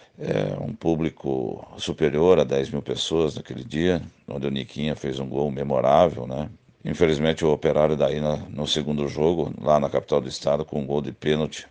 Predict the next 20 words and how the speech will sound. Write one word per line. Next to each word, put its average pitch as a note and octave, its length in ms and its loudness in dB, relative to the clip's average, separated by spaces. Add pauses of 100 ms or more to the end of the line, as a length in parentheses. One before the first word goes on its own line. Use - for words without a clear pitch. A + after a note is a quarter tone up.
(280)
marcado C2+ 540 0
pelo C#2+ 220 -2
Luiz C#2 220 -2
Carlos C2+ 260 2
Pinto C#2 220 -6
de C#2 100 0
Abreu, C2 320 -2 (220)
perdeu C#2 380 0
a C#2 40 2
oportunidade C2 720 -4
de C2 80 -8
ir C2+ 300 -4 (280)
fazer - 360 -2
a D#2+ 60 0
final D#2 560 2 (160)
contra D2+ 460 4 (100)
o - 80 -6
Coritiba C#2+ 460 -2
Futebol C2+ 340 -2
Clube. B1+ 340 -10